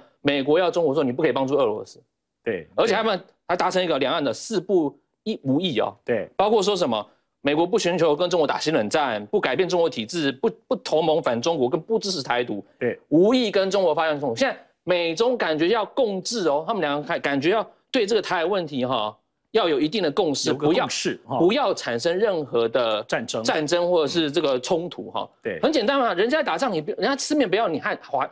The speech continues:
Speaker 1: 喊热嘛，然后讲明白化修嘛。
Speaker 2: 对。
Speaker 1: 人家乌俄打仗，美中都在忙得要死了，台海最好要稳定。
Speaker 2: 嗯。
Speaker 1: 对，那这个时候你觉得第五纵队来弄台湾干什么？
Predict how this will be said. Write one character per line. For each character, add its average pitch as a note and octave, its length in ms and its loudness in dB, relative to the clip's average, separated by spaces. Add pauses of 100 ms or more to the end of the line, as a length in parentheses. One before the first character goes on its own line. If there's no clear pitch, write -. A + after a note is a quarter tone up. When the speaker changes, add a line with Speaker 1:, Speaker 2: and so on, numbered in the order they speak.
(100)
Speaker 1:
喊 B2 200 -4
热 D3 240 4
嘛， G#2 260 -8
然 C3+ 100 0
后 A3 60 -2
讲 E3 180 0
明 E3 140 0
白 G3+ 100 2
化 E3 200 0
修 C3+ 260 0
嘛。 G#2 160 -2 (180)
Speaker 2:
对。 F3+ 80 0
Speaker 1:
人 A#3+ 100 2
家 B3 60 2
乌 C#4 60 4
俄 B3+ 80 4
打 D3+ 160 -2
仗， A3 180 -2 (200)
美 F3 200 -2
中 A#3+ 200 0
都 C4+ 60 2
在 C4+ 100 2
忙 F#3 260 0
得 G#3 80 2
要 A3+ 160 2
死 - 180 -4
了， A#2+ 160 2 (240)
台 F#3+ 200 -2
海 F3+ 160 0
最 F3 120 2
好 C3 120 2
要 C3 60 2
稳 G2+ 220 -6
定。 A2+ 180 -4 (200)
Speaker 2:
嗯。 G2 180 -18 (280)
Speaker 1:
对， D#4+ 120 2
那 D4+ 140 2
这 D4 100 -2
个 C#4 80 0
时 - 200 -4
候 A#3+ 280 -2 (400)
你 G3 120 0
觉 A3 100 2
得 B3 60 0
第 C4 100 2
五 A3+ 80 2
纵 B3 140 2
队 A#3+ 80 2
来 G#3 100 -2
弄 A3 140 -2
台 F#3 120 0
湾 F#3+ 140 0
干 G3+ 100 0
什 D3 140 -2
么？ G#2 160 -14